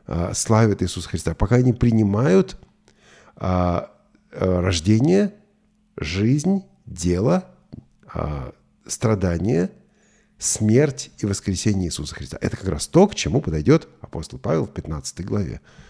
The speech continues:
Так что, да, такая проблема сегодня есть, так сегодня бывает. Люди предпочитают, э, какие-то свои разделения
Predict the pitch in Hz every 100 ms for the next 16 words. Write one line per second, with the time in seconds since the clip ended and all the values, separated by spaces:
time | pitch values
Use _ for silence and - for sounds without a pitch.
0 | - _ 101 104 123 - - - - 98
1 | 117 71 - - _ _ _ _ _ _
2 | - 104 127 101 95 92 80 - 82 69
3 | 60 - 95 - - - - - - -
4 | - 65 131 180 - 78 82 73 - _
5 | 85 78 - - - 104 107 101 82 -
6 | - - _ _ _ - 98 95 95 92
7 | - 90 110 98 - 101 113 113 90 -
8 | _ - 87 82 95 104 101 76 62 -